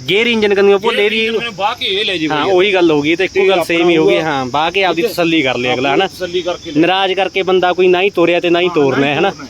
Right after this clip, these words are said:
Speaker 1: ਨਾ ਹੀ ਤੋਰਨਾ ਹੈ, ਹਨਾ?
Speaker 2: ਹਾਂ, ਬੰਦਾ
Speaker 1: ਤੇ
Speaker 2: ਖੁਸ਼ ਨਾ ਹੋਇਆ ਫਿਰ ਕਰਨਾ ਕੀ ਹੈ?
Speaker 1: ਹੂੰ, ਨੰਬਰ ਇਹ ਵੀ ਬ-, ਹਰਿਆਣੀ ਹੈ?
Speaker 2: ਹਾਂ, ਹਰਿਆਣਾ ਵੀਰੇ, ਇਹ ਵੀ
Speaker 1: ਨੰਬਰ ਇਹ
Speaker 2: ਐਨ ਓ ਸੀ
Speaker 1: ਵੀ
Speaker 2: ਦੇ ਦੇਵਾਂਗੇ ਆਪਾਂ।
Speaker 1: ਹੂੰ,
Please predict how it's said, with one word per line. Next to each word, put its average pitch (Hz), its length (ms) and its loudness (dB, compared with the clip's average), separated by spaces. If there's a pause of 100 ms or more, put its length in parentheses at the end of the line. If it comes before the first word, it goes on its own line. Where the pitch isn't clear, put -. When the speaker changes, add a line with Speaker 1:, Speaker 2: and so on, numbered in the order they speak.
(160)
Speaker 1:
ਨਾ 160 100 2
ਹੀ 196 120 2
ਤੋਰਨਾ 143 400 0
ਹੈ, 143 140 -2
ਹਨਾ? 175 100 0
Speaker 2:
ਹਾਂ, - 220 -14
ਬੰਦਾ 202 240 -10
Speaker 1:
ਤੇ 156 340 0
Speaker 2:
ਖੁਸ਼ 220 140 -8
ਨਾ 226 120 -8
ਹੋਇਆ 220 140 -12
ਫਿਰ 208 140 -16 (120)
ਕਰਨਾ 196 280 -12
ਕੀ 190 140 -14
ਹੈ? 180 60 -12 (140)
Speaker 1:
ਹੂੰ, 143 240 4
ਨੰਬਰ 185 280 2
ਇਹ 208 180 2
ਵੀ 262 80 2
ਬ-, 247 120 0
ਹਰਿਆਣੀ 202 500 0
ਹੈ? 208 60 0
Speaker 2:
ਹਾਂ, 233 160 0
ਹਰਿਆਣਾ 233 280 -2
ਵੀਰੇ, 180 220 0
ਇਹ 196 60 -2
ਵੀ 208 120 -4
Speaker 1:
ਨੰਬਰ 185 320 2
ਇਹ 185 120 2
Speaker 2:
ਐਨ 196 60 2
ਓ 214 40 0
ਸੀ 214 60 -4
Speaker 1:
ਵੀ 196 80 -6
Speaker 2:
ਦੇ 185 60 -8
ਦੇਵਾਂਗੇ 190 240 -4
ਆਪਾਂ। - 200 -4
Speaker 1:
ਹੂੰ, 147 340 2